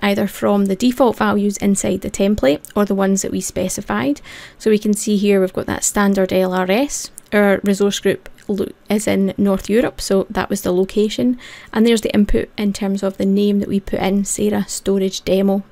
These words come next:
Now this section here is the outputs that we requested. So again, we've got the storage account name. We've also got the I D that I specified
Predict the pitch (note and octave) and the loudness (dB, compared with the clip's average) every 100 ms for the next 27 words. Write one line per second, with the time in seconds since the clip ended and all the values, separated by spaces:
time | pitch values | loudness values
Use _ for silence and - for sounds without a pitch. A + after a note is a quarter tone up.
0 | - - - - - - - - A3+ C4+ | -20 -20 -20 -20 -20 -20 -16 0 4 6
1 | - C#4 C4+ - B3 B3 C4 C#4 - G#3+ | 6 4 4 4 6 6 4 2 0 0
2 | G#3 - G#3+ - B3+ - - - A3+ A#3 | 2 2 2 4 0 0 -6 -4 -4 -2
3 | A3+ A#3 A#3+ C#4+ B3+ - G3+ F#3+ G3+ F#3+ | 0 0 2 -2 -2 -2 -2 -2 0 2
4 | G#3 A#3+ A3 - - G#3 - G#3 G3+ G#3 | 2 2 0 -4 -4 -4 0 0 0 -4
5 | - F#3+ F3+ G3+ A3+ A#3+ B3 G#3 G3+ G3 | -2 -2 0 0 2 0 -2 -4 0 -2
6 | - G3 G3+ G3 - - G3+ G3+ F#3+ G3+ | -2 -2 0 0 -2 -6 -2 -2 -2 -2
7 | G3 - - G#3+ - G#3 G3 G3+ G#3 G3+ | -4 -6 -6 -6 -4 -4 -4 -6 -6 -4
8 | G3+ | -4